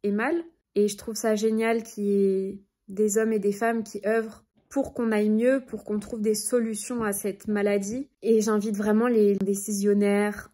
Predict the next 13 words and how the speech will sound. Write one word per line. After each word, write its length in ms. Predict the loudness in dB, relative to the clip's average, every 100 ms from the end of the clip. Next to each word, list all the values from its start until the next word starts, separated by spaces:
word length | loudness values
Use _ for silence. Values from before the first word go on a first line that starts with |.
| -10
dans 200 | -4 0
des 200 | 0 0
entreprises 760 | -2 -6 -8 -6 -6 -4 -8 -16 _ -20 _
à 120 | -6
faire 420 | -2 -2 -2 -4 -14 -12
de 320 | 0 2 4
la 640 | 2 -2 -4 -6 -6 -10 -14 _ _
sensibilisation 1040 | -8 -6 -4 -4 -2 -2 0 -2 -2 -8 -10 _ _
auprès 280 | -8 -2 0
des 200 | 2 2
équipes, 300 | -4 -8 -6
notamment 460 | -4 -2 -2 0 0
managériales. 880 | 0 0 -2 -2 -2 -2 -2 -4